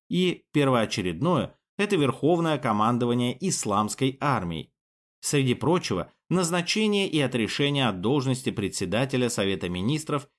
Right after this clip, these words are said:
и министров. Верховный лидер мог передавать часть своих функций другому лицу. Он назначал верховного судью и судей, утверждал кандидатуры иностранных послов и представителей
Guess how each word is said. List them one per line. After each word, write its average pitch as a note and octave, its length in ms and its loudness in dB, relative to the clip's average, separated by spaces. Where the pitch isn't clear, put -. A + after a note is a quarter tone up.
и G#2 140 2
министров. A#2 600 0
Верховный C3 520 2
лидер C3 400 0
мог G3 320 2
передавать A#2+ 640 2
часть G#2+ 320 0
своих F2+ 320 -2
функций E3 420 -2
другому D#3+ 500 0
лицу. A#2 500 -2
Он D3+ 240 4
назначал C3 540 2
верховного G2+ 540 0
судью F#2+ 460 0
и - 180 -2
судей, G#2+ 560 -2
утверждал B2 540 2
кандидатуры A2 720 0
иностранных G2+ 600 -2
послов D#3 460 -2
и F#3+ 120 0
представителей C3 800 2